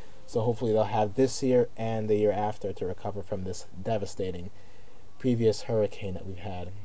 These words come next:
that we also remember. Other than that, that's pretty much it. Uh,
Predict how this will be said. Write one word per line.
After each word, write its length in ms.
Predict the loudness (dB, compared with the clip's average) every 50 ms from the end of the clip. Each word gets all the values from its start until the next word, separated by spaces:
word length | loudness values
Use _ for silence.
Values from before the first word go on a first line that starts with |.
| -6 -6 -4
that 120 | -4 -4 -4
we 100 | -4 -4
also 640 | -4 -4 -4 -4 -4 -4 -6 -4 -4 -4 -4 -2
remember. 480 | -4 -4 -4 -4 -6 -6 -6 -6 -6 -6 -6 -6 -6 -6 -6 -6 -6 -6 -6 -6 -6 -6 -8 -6 -2
Other 180 | 0 4 6 6
than 120 | 6 6
that, 200 | 6 6 6 6
that's 160 | 6 2 0 0
pretty 220 | 2 2 4 4
much 240 | 4 4 2 6 8
it. 240 | 8 8 8 4 -2 -6 -8 -8 -6 -2
Uh, 460 | 2 2 4 6 6 4 4 2 0